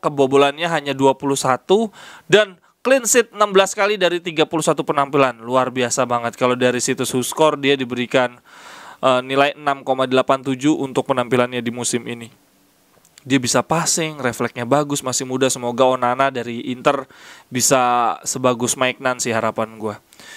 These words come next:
Kemudian maju ke posisi pemain belakang yang terpilih menjadi pemain terbaik Liga Italia Serie A, defender musim dua ribu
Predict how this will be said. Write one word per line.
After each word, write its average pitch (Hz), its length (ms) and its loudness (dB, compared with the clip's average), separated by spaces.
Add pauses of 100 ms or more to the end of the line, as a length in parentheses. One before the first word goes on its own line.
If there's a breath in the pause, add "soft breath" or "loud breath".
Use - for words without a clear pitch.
(380 loud breath)
Kemudian 269 400 6 (640)
maju 190 560 -2
ke 180 160 -8
posisi 180 400 0
pemain 180 240 2
belakang 190 480 0 (260)
yang 151 160 -6
terpilih 285 480 2
menjadi 202 240 2
pemain 202 240 0
terbaik 190 400 0
Liga 190 240 -4
Italia 190 340 0
Serie 185 300 2
A, 180 320 0 (240)
defender 170 760 0 (220)
musim 156 400 -4
dua 147 160 6
ribu 151 160 0